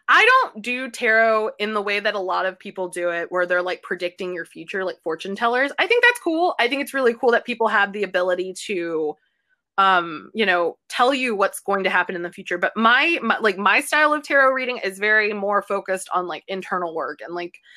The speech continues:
um, like, I have a friend earlier, I just discovered this method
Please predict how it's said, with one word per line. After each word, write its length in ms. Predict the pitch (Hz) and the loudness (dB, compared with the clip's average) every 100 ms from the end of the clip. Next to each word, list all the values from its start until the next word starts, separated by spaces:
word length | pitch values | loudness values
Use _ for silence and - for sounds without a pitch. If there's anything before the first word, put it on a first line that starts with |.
| - - _ | -20 -20 _
um, 380 | 190 190 165 - | 4 4 4 0
like, 160 | - 196 | -2 2
I 60 | 220 | 4
have 120 | 240 | 4
a 60 | |
friend 380 | 233 247 247 247 208 | 2 2 2 2 0
earlier, 380 | 202 190 180 - | 2 2 2 2
I 80 | 202 | 0
just 180 | 202 | -2
discovered 540 | - 214 - 214 208 202 | -6 -10 0 2 2 0
this 180 | 190 - | -4 0
method 640 | 190 196 190 175 170 | 0 0 0 0 0